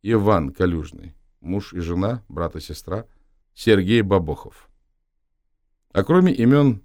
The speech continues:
да маленькой фотографии Н. Сигиды, кажется, ничего и не осталось. Была ещё какая-то картина "Карийская трагедия" художника-соцреалиста Касаткина –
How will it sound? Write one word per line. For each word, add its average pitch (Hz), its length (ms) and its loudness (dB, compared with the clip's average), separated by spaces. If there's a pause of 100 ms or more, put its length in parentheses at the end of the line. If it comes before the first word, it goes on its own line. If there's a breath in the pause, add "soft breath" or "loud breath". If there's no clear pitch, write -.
да 87 240 -2
маленькой 92 460 2
фотографии 92 760 -2
Н. 92 300 0
Сигиды, 92 500 -8
кажется, 90 480 -8
ничего 80 360 -6
и 78 60 -6
не 76 80 -8
осталось. - 560 -20 (480 soft breath)
Была 120 260 6
ещё 95 260 2
какая-то 95 380 -2
картина 95 540 -2
"Карийская 92 720 0
трагедия" 80 600 -4
художника-соцреалиста 85 1500 -6
Касаткина – 80 760 -6